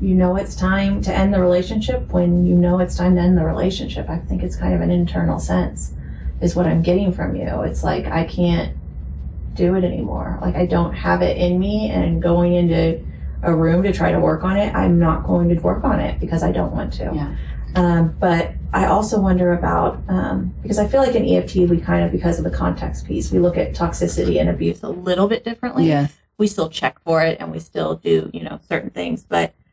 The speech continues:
Speaker 1: can we talk a little bit about how to know if that is happening and, you know, an exit strategy
Speaker 2: Yeah.
Speaker 1: there? Yeah.
Speaker 2: I mean, I think a lot of behaviors that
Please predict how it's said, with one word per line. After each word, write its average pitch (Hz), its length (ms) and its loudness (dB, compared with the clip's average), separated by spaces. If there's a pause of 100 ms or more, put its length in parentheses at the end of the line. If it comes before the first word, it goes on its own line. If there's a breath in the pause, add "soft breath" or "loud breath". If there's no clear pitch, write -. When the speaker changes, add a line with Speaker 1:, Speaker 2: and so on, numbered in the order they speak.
(180)
Speaker 1:
can 220 100 2
we 220 60 4
talk 185 260 -6
a 202 40 0
little 180 220 -2
bit 185 160 -2
about 170 420 -2 (1500)
how 180 240 0
to 180 100 -4
know 175 240 -2
if 165 160 -4
that - 300 -6 (300)
is 165 400 -4 (200)
happening 214 560 2 (100)
and, - 460 -4 (100)
you 196 220 -2
know, - 300 -14 (1080)
an - 120 -8
exit - 240 -8
strategy 185 200 2
Speaker 2:
Yeah. 165 200 4
Speaker 1:
there? - 440 -6
Yeah. 214 280 -2
Speaker 2:
I 196 80 4
mean, 196 200 6
I 165 40 2
think - 260 0
a - 60 2
lot 196 240 4
of 196 200 4
behaviors 165 680 4
that 147 300 2